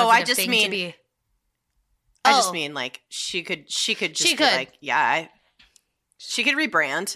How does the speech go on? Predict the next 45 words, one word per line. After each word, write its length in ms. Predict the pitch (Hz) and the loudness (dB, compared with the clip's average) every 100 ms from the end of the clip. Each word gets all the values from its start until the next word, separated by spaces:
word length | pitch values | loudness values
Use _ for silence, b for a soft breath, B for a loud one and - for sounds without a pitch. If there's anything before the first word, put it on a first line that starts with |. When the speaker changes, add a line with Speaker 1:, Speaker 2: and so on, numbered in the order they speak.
| - | -12
Speaker 1:
<laughs> 80 | 214 B B - | -18 B B -2
Speaker 2:
She 160 | 427 440 | 2 2
could 100 | 415 | 4
rebrand. 400 | 370 254 180 190 | 4 4 2 0
She'd 160 | 277 | 2
have 240 | 262 208 - | 4 2 -2
to, 240 | 165 156 | -10 -6
because 300 | 202 240 233 | -4 -2 0
I 80 | 233 | 0
feel 120 | 233 | 2
like 200 | 226 220 | 2 0
people 280 | - - 226 | -6 -4 0
are 120 | 214 | 0
Speaker 1:
She, 60 | 208 | 0
yeah. 20 | |
Speaker 2:
looking 320 | 202 175 190 | -2 -4 -2
back 300 | 190 180 180 | 0 0 0
like, 320 | 185 175 170 - | -4 -4 -6 -14
"Mm, 380 | 240 226 202 - | -10 -10 -12 -14
I 100 | 233 | -12
don't 160 | 247 208 | -10 -6
know." 300 | 196 180 180 B B B B B _ - | -6 -6 -10 B B B B B _ -2
Uh, 600 | 233 220 208 196 185 190 180 _ _ _ _ | 2 4 4 2 0 -2 -6 _ _ _ _
yeah, 260 | 254 220 175 _ _ | 0 0 0 _ _
it 140 | 247 262 | -2 0
is. 300 | 233 208 - | 0 -2 -4
It's 240 | 254 - - | -4 -4 -6
so 240 | 240 233 | -2 0
big 240 | 190 180 180 | 0 -4 -4
right 240 | 180 180 | -6 -6
now. 300 | 170 170 165 - | -8 -8 -8 -8
I 100 | 247 | -6
feel 180 | 359 392 | -4 -4
like 180 | 392 - | -4 0
I 280 | 254 285 - | 0 0 -8
see 240 | 262 - 269 | -16 -12 -10
Speaker 1:
Mm-hmm. 100 | - | -6
Speaker 2:
so 180 | 233 226 | -4 -4
many 200 | 269 311 | -4 -6
memes 440 | 226 202 214 208 | -4 -4 -6 -6
about, 280 | 202 196 190 | -2 0 0
like, 280 | 196 190 208 | -2 -4 -6
Mercury 500 | 190 190 226 220 226 | -8 -8 -4 -2 -2
in 80 | 214 | -2
retrograde. 680 | 190 - 196 190 185 190 | -4 -4 -4 0 0 -2